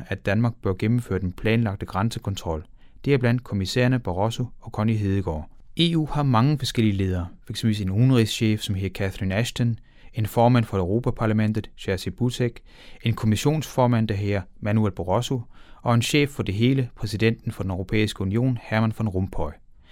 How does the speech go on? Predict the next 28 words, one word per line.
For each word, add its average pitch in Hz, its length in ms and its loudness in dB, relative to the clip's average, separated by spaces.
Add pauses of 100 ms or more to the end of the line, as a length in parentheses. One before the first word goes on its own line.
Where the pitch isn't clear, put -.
(280)
Men 131 120 2
så 160 140 2
er 156 40 6
der 151 80 4
også 143 200 2
de 139 80 -2
skiftende 135 440 -4
formandskaber, 113 840 0 (400)
og - 100 -6
netop 120 220 4
nu 135 160 6
har 123 200 0
Ungarn 117 320 2
formandskabet. 95 760 -2 (580)
Ungarns 120 500 2
udenrigsminister 117 720 0 (180)
János 120 400 0
Martonyi 135 480 0
har 120 200 -2
derfor 127 320 0
ministerrådets 117 760 0
førerkasket 135 600 0
på, 120 360 -2 (100)
når 110 80 0
det 104 160 -2
eksempelvis 110 440 0
gælder 110 260 0
samarbejdet 107 540 0